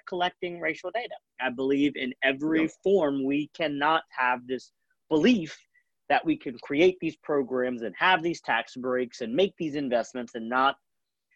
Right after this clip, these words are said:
Speaker 1: analyze exactly who is benefiting from it. Because if our target intervention is for Black, um, and brown people in Louisiana, and they are not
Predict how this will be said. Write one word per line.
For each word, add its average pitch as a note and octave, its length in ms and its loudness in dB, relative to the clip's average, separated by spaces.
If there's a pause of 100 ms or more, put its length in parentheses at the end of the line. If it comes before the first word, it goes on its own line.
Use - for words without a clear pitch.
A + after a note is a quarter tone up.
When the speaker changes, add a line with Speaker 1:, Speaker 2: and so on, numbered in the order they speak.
(600)
Speaker 1:
analyze B2+ 800 2
exactly B2+ 800 -4
who C#3+ 140 -4
is C#3 140 -8
benefiting B2 580 -6
from D#3+ 180 0
it. G#2 120 -4
Because A#2+ 240 -6
if B2 140 0
our B2 120 4
target G#3 440 4
intervention C#3+ 760 -2 (640)
is D#3+ 500 4 (280)
for C#3 140 -2
Black, C#3 360 2 (500)
um, A#2+ 340 -4
and C3+ 140 -6
brown C#3 340 -2
people C#3 300 -8
in B2+ 160 -6
Louisiana, B2 840 -2 (560)
and C#3 500 0
they D#3 140 0
are D3+ 120 6
not C#3 260 0